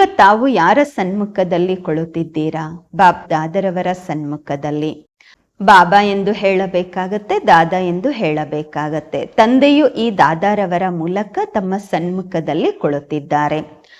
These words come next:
ಹೊರಗೆ ತಾವಿರುತ್ತೀರಾ ಅಂದಾಗ ಅಲ್ಲಿ ತಂದೆಯನ್ನು ನೆನಪು ಮಾಡಬೇಕು, ಪತ್ರ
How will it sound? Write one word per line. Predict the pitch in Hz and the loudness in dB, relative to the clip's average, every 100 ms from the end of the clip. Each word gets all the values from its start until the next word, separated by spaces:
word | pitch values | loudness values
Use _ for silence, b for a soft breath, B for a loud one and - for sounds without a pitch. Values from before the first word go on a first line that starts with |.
| b b | b b
ಹೊರಗೆ | 240 247 320 330 | 8 10 8 4
ತಾವಿರುತ್ತೀರಾ | - 240 220 175 214 220 185 180 180 175 | 4 4 4 2 -2 -2 -2 0 -2 -4
ಅಂದಾಗ | 156 147 151 160 269 466 - | -6 -4 -4 -2 0 -2 0
ಅಲ್ಲಿ | 214 262 294 | 2 2 0
ತಂದೆಯನ್ನು | - 175 185 202 185 165 254 | 0 -2 0 -2 0 -2 -2
ನೆನಪು | 330 160 165 165 180 | 0 0 -2 -4 -6
ಮಾಡಬೇಕು, | 170 147 147 147 151 156 - 156 | -4 -4 -6 -4 -4 -4 -4 -6
ಪತ್ರ | - - 208 - | -2 -2 -2 -2